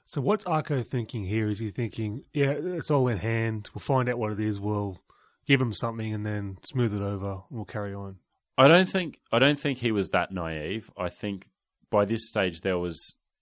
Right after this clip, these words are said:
Speaker 2: a, a genuine realization that this was serious, but I,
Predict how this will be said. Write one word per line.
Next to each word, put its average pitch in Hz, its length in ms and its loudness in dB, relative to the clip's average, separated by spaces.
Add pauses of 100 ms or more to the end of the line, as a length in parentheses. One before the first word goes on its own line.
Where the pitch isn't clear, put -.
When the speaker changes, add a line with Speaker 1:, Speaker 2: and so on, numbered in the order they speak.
(140)
Speaker 2:
a, 104 180 0
a 113 80 -2
genuine 101 480 -2
realization 85 880 -2
that 80 280 -10
this 95 400 -6
was 87 240 -4
serious, 85 680 -6 (600)
but 92 320 2 (560)
I, 101 140 -2